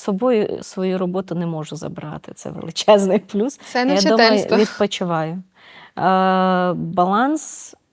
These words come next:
Speaker 1: ну, важко знайти, якщо ти працюєш добу через добу. Але, в принципі, е,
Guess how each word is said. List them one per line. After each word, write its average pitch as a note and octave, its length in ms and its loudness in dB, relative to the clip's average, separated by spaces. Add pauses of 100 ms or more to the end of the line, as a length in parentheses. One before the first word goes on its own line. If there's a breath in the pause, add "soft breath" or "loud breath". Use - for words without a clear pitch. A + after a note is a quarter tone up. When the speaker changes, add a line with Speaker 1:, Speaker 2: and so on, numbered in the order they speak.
(280)
Speaker 1:
ну, D#4+ 520 0 (300)
важко A3 480 2
знайти, A3+ 440 0
якщо F#3 340 -2
ти - 140 -14
працюєш D3+ 560 -8
добу E3 300 -6
через - 360 -10
добу. G3 360 -4 (460 loud breath)
Але, G3+ 200 0
в F#3+ 60 -4
принципі, G3+ 960 -2
е, E3+ 640 -4